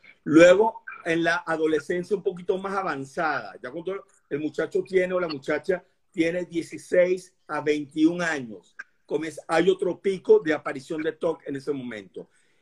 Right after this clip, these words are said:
Y el otro aparece, que es lo que llamamos el toc de aparición a-, en adultos, ocurre a los, alrededor de los veinticinco años de edad. Alrededor de esa edad, un poco más, un poco menos, aparece el toc también.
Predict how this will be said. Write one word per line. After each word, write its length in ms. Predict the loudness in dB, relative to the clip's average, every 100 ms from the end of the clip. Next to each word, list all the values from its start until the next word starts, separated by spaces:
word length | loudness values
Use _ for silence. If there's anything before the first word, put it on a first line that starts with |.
| _
Y 140 | 6 8
el 140 | 8
otro 400 | 6 4 2 2
aparece, 520 | 0 -2 -2 -2 -6 -6
que 80 |
es 80 | -8
lo 280 | -8 -6 -6
que 100 | -6
llamamos 360 | -6 -6 -6 -6
el 80 |
toc 220 | -2 -4 -2
de 60 |
aparición 680 | -6 -6 -4 -4 -4 -8 -12 -10
a-, 140 | -8
en 160 | -6 -2
adultos, 500 | 4 4 4 -4 -6 _ _
ocurre 460 | -2 0 0 0 -2 -2
a 80 | -2
los, 200 | -2 -4
alrededor 520 | -4 -2 2 2 2
de 100 | 0
los 160 | -2 -2
veinticinco 800 | -4 -6 -8 -12 -8 -6 -4 -2
años 240 | -2 -4 -2
de 100 | -2
edad. 260 | -4 -8 _ _ -4
Alrededor 560 | -2 0 0 0 0
de 120 | -4 -4
esa 200 | -2 0
edad, 300 | 0 -2 -6
un 80 | -10
poco 220 | -6 -4
más, 140 | -4
un 60 | -6
poco 220 | -6 -6
menos, 340 | -4 -6 -8 -14 _ _ -6
aparece 560 | -6 -2 -2 -2 -2
el 120 | -4
toc 200 | -4 -6
también. 440 | -6 -6 -6 -8